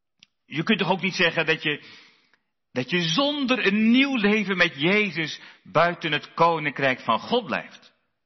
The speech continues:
Dat kun je toch niet zeggen, denkt Nicodemus. "Wie denkt u wel dat u bent?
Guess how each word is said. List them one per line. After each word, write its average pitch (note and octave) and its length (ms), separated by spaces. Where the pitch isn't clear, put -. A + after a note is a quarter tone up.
Dat - 100
kun A3 100
je G3+ 60
toch E3+ 100
niet D#3 80
zeggen, G#2 360
denkt G#2+ 220
Nicodemus. G2 720
"Wie A#3 280
denkt B3 320
u A3 180
wel G3+ 220
dat E3+ 180
u G#3+ 120
bent? C#4 540